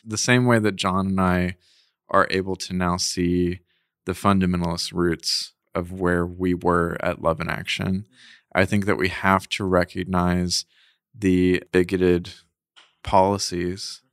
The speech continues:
that are being consistently propagated by many states and, and many politicians. So yeah, grassroots work is super important. Contact your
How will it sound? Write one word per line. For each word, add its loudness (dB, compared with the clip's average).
that 2
are 0
being -4
consistently -12
propagated -8
by -6
many -6
states -8
and, -4
and -4
many -4
politicians. -4
So 6
yeah, 8
grassroots -2
work -2
is -8
super -4
important. -4
Contact -4
your -6